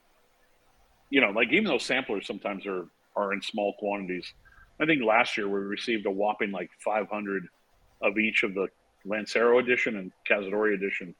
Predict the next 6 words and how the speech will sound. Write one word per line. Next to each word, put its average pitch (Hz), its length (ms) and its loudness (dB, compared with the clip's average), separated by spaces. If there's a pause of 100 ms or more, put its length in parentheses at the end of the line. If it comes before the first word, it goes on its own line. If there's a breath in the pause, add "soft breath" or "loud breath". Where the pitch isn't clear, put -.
(640)
of 101 120 2
the 104 80 6
Skinny 104 300 2
Monster 104 400 0
samplers. - 420 -6 (1500)
So 135 320 4